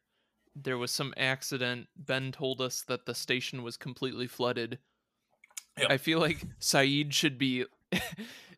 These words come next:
Speaker 1: in that moment, Saeed should be like, "Okay, so it's definitely not flooded
Speaker 2: Definitely
Speaker 1: then."
Speaker 2: not flooded.
Speaker 1: You know, like,
Speaker 2: Yeah.
Speaker 1: <laughs> if Ben told you that, it's definitely not flooded, <laughs> you know?
Speaker 2: <laughs>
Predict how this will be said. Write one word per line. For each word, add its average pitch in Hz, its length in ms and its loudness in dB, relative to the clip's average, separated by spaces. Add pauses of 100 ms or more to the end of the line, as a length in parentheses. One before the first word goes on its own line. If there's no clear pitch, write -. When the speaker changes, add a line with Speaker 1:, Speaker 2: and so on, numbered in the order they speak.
(180)
Speaker 1:
in 160 120 6
that 160 160 10
moment, 131 380 2
Saeed 131 420 4
should 127 160 0
be 127 120 4
like, 120 200 2 (120)
"Okay, 135 260 6
so 135 160 2
it's 127 180 2
definitely 147 520 0
not 123 400 0
flooded 110 360 -2
Speaker 2:
Definitely 107 60 -6
Speaker 1:
then." 113 260 -4
Speaker 2:
not 131 180 0
flooded. 113 280 2
Speaker 1:
You 165 60 8
know, 131 140 2
like, 127 140 6 (140)
Speaker 2:
Yeah. - 0 -
Speaker 1:
<laughs> 214 600 2 (300)
if 143 220 4
Ben 151 240 8
told 175 280 2
you 185 120 2
that, 190 260 4 (400)
it's 127 140 -4
definitely 131 420 2
not 117 200 -4
flooded, 104 380 -6 (200)
<laughs> - 180 -20
you 156 180 -4
know? 135 180 -6
Speaker 2:
<laughs> - 40 -20